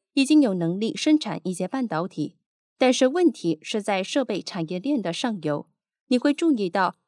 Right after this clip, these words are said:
必须用到美国公司实际垄断的技术。而去年已经爆出大陆上马的晶片制造企业，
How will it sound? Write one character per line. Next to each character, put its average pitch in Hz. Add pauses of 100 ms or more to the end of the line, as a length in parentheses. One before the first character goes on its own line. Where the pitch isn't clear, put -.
(100)
必 302
须 269
用 262
到 208
美 170
国 220
公 294
司 277
实 180
际 190
垄 160
断 190
的 170
技 262
术。 - (580)
而 233
去 254
年 185 (200)
已 233
经 277
爆 311
出 202
大 208
陆 185
上 185
马 156
的 175
晶 294
片 175
制 160
造 165
企 180
业， 156